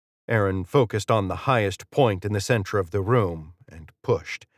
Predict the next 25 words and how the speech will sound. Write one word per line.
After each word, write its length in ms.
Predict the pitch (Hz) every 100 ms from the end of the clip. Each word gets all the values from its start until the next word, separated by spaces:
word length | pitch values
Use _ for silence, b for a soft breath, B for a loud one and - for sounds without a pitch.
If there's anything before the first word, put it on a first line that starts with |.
| _ _ _ _ _ _ _
She'd 160 | - 120
wanted 320 | 160 156 120
him 140 | 107
to 80 | 101
fall 440 | - 165 139 98
like 200 | 98 95
the 140 | - 110
others 280 | 139 101 -
had. 280 | 90 87 - _ _ _ _ _ _ _ _ -
Instead, 600 | 107 - 143 113 92 - _ -
he 160 | 98
appeared 560 | 90 - 143 120 98 90
with 120 | 95
a 60 | 92
sharp 400 | - 135 110 92
wooden 420 | 120 120 95 92 -
crack 380 | - 127 87 -
among 320 | 98 101 98
the 100 | 98
heavy 320 | 98 120 90 87
timbers 440 | - 127 92 87
that 160 | 95 90
supported 420 | - 98 117 92
the 80 | 92
roof, 340 | 95 127 95